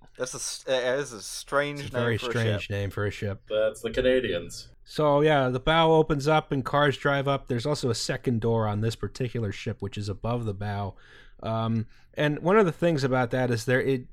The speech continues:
Speaker 2: you're, with a hole below the bow like this,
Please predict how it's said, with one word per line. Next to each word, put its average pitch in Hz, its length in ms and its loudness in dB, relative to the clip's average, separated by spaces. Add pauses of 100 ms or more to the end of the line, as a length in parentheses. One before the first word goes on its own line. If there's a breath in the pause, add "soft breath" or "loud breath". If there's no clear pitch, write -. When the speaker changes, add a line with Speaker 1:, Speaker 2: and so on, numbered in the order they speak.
(120)
Speaker 2:
you're, 147 260 -2 (400)
with 160 240 0
a 139 140 2
hole 190 500 8
below 139 680 4
the 120 140 -4
bow 104 640 2
like 101 280 -6
this, 101 380 -6